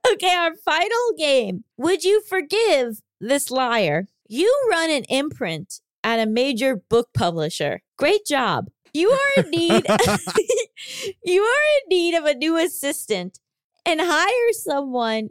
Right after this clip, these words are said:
you believe to be twenty-six, only to find out two years later that they are actually forty-five and fudge their resume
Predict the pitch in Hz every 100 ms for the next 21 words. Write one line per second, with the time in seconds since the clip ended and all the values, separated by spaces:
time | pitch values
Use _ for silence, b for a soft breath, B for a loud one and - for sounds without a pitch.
0 | _ 240 302 285 247 254 269 381 415 302
1 | 277 - 330 226 302 240 - 285 302 294
2 | - - 220 156 - - - _ _ _
3 | _ _ - 311 453 523 370 349 311 392
4 | 269 285 320 403 415 294 294 - _ -
5 | 359 415 403 415 415 - 285 370 269 233
6 | 214 - _ _ - 269 277 294 285 262
7 | - - 190 453 - 453 415 381 - 415
8 | 392 381 - 349 359 247 226 220 _ _
9 | b b - 277 269 - 330 381 339 359
10 | 349 311 277 339 359 269 220 196